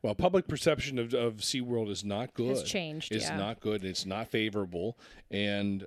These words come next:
Speaker 1: um, there's a lot of people that are very upset with, with SeaWorld and will not support SeaWorld and will be angry with you if you do support SeaWorld.
Speaker 2: Right, which it, it's more than just the, the,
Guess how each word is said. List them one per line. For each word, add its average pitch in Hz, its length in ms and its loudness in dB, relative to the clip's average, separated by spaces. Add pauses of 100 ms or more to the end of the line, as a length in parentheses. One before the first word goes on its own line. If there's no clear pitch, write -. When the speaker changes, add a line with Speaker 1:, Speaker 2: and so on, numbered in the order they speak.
(100)
Speaker 1:
um, 92 580 -4 (100)
there's 110 180 -6
a 104 60 -8
lot 101 140 -2
of 104 60 -8
people 117 240 -6
that 107 100 -4
are 107 80 -4
very 107 240 -2
upset 143 380 -2
with, 98 240 -10
with 101 140 -4
SeaWorld 87 560 -8 (240)
and 107 260 -4
will 117 120 0
not 127 200 2
support 165 380 0
SeaWorld 117 400 -2
and 123 100 -2
will 123 100 -2
be 127 160 0
angry 175 460 4
with 170 240 -2
you 185 120 2
if 175 160 2
you 190 160 -2
do 233 180 0
support 113 380 -4
SeaWorld. - 460 -12 (160)
Speaker 2:
Right, 156 260 -6
which 233 220 -2
it, 330 160 2
it's 302 220 2
more 349 200 8
than 262 180 4
just 233 340 4
the, 190 380 2
the, 170 540 -2